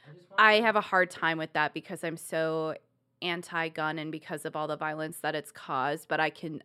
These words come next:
Speaker 2: I truly can understand and see where people are coming from. But please, if, if anyone is doing that for personal protection, I s-, I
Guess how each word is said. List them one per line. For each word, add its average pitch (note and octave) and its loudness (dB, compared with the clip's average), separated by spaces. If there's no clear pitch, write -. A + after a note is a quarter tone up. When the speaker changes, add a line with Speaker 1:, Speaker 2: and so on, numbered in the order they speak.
Speaker 2:
I E3 4
truly A3+ -2
can E3+ -4
understand D#3 -6
and D3 -10
see - -10
where D#3 -4
people D3 -10
are C#3+ -4
coming C#3+ -8
from. C#3+ -4
But D#3 -2
please, F#3 -8
if, D#3+ -4
if G3 -2
anyone A3 -2
is G#3+ -6
doing F3+ -4
that F3+ -4
for D#3+ -2
personal F3 -6
protection, E3+ -8
I E3 2
s-, - -18
I F3 2